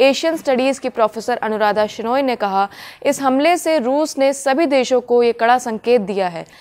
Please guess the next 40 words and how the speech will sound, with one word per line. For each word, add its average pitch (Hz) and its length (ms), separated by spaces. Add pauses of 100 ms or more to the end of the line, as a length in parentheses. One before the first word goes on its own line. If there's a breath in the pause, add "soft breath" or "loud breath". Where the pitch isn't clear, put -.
(140 loud breath)
कि 226 80
इस 226 140
लड़ाई 208 340
में 240 160
कूदने 262 400
पर 240 240 (280 loud breath)
न्यूक्लियर 285 400
अटैक 254 300
जैसे 240 300
घातक 220 400
एक्शन 220 320
का 214 140
सामना 208 520 (300 loud breath)
करना 254 240
पड़ 208 160
सकता - 320
है।" 160 160 (400 loud breath)
उनके 247 220
मुताबिक 277 520 (360 loud breath)
इसका 330 420
एक 269 180
संकेत 240 520
राष्ट्रपति 262 580
जेलेंस्की 233 560
के 262 180
लिए 226 220
भी 247 260 (320 loud breath)
है 208 140
कि 208 240
यदि 294 220
वो 349 140
रूस 285 320
की 277 160
मांगों 247 520 (320)
के 233 120
आगे 208 240
नहीं 214 280
झुके 220 340
तो - 120
अंजाम 214 500